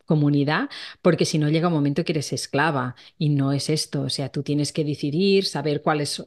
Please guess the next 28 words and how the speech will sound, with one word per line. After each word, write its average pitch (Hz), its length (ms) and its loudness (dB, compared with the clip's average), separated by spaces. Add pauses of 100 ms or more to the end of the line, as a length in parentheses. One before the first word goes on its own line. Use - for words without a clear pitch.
(100)
de 160 120 0
la 151 100 2
misma 165 240 2
manera, 165 400 2
¿no? 233 140 0
Que 147 200 0
decidimos 151 640 0
cuando 160 340 0
hacemos 156 320 -6
una 151 140 -4
cosa, 156 260 -4
hacemos 151 300 -6
la 156 140 -2
otra, 180 320 -2 (360)
pues 160 180 2
decidir 156 500 2
cuándo 143 760 -2 (100)
hay 143 140 -4
que 139 140 -6
comunicar, 160 640 -2
cuándo 143 260 -2
no, 175 220 2
cuándo 147 220 -2
puedes 143 240 -2
bajar 135 280 -6
un 139 100 -2
poco 139 220 -6
el, 135 140 -2